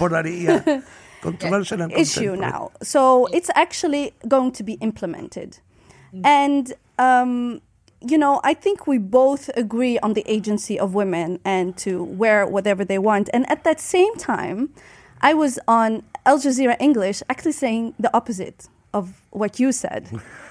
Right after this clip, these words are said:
Speaker 2: And <laughs> at the same time, and actually, uh, I, I already forgot,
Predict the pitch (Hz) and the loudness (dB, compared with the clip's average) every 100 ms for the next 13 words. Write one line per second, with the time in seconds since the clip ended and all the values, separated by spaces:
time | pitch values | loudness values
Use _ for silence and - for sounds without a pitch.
0 | - 208 277 294 262 285 285 285 311 - | -12 -10 -4 0 4 6 4 4 6 6
1 | 330 285 - 381 392 - 311 330 392 330 | 4 4 2 0 -2 0 0 0 0 -2
2 | - 277 269 247 - - 277 277 294 - | 2 4 4 0 -8 -8 -2 0 -2 -4
3 | 269 247 - - 254 - - - 339 - | -4 -6 -10 2 2 2 -8 0 0 0
4 | - 339 240 214 202 202 - | -6 -6 -4 -4 -4 -8 -2